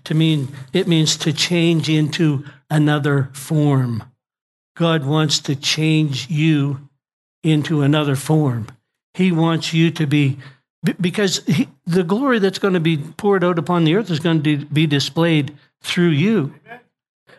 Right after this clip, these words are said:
Speaker 1: And the glory is coming to, to metamorpho you. You're gonna be hit with such glory that change is gonna happen rapidly. And if you learn how to flow with it instead of resisting it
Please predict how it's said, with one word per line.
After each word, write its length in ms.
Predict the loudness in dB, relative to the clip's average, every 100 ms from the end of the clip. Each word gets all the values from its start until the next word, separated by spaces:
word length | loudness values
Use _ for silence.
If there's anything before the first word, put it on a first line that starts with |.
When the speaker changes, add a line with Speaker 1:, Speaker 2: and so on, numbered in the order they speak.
| _
Speaker 1:
And 200 | -2 0
the 80 | 0
glory 380 | 0 0 2 0
is 120 | -2
coming 480 | -2 0 2 0 -4 _ _
to, 180 | -2 -2
to 340 | -2 -8 -2
metamorpho 1040 | 0 2 0 0 2 2 0 -2 0 0 -2
you. 340 | 0 0 0 -6 -20 _ _ _ -2
You're 140 | 0
gonna 180 | 2 2
be 80 | 2
hit 180 | 0
with 100 | 0
such 280 | 0 -2 -2
glory 340 | 0 2 2 0
that 200 | -4 -4
change 420 | -2 0 0 -2
is 120 | -2
gonna 220 | -2 0
happen 460 | 0 -2 0 -2 -2 -12 _
rapidly. 720 | -4 -2 -2 -2 -2 0 0 -2 -12 -8
And 120 | -2 0
if 120 | 0
you 140 | 0
learn 240 | 0 2 2
how 180 | 0
to 100 | 0
flow 440 | -4 -6 0 2 2
with 220 | 0 0
it 180 | -2 -4 _ -4
instead 320 | -2 0 0
of 80 | 0
resisting 640 | 2 2 2 0 -2 0
it 180 | -2